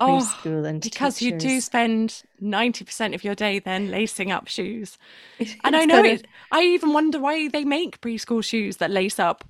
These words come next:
Speaker 1: because not many preschoolers can do up their shoes. So,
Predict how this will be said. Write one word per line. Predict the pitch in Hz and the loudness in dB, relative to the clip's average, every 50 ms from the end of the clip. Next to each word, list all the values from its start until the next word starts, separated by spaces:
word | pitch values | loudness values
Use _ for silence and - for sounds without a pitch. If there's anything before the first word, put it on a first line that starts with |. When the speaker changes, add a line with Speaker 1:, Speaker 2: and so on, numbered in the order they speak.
| _ | _
Speaker 1:
because | - 226 - 247 262 269 240 - - | -20 -14 -8 -4 -4 -4 -4 -4 -6
not | 240 226 240 277 269 - | -6 -2 -2 -2 -2 -2
many | 208 220 240 254 233 | -2 0 0 0 0
preschoolers | - 196 185 175 - - 185 170 165 165 165 - - | -2 -4 -6 -6 -6 -6 -6 -4 -4 -4 -6 -8 -10
can | 185 170 160 | -10 -10 -6
do | - 175 170 | -6 -4 -2
up | 165 165 - - | -2 -2 -4 -4
their | 170 170 180 | -6 -6 -6
shoes. | - - 180 214 269 302 294 - - - _ _ - - - - _ _ | -4 -4 -2 -2 0 -2 -2 -4 -8 -14 _ _ -20 -20 -20 -20 _ _
So, | - - 214 208 208 | -6 -4 -2 -2 -2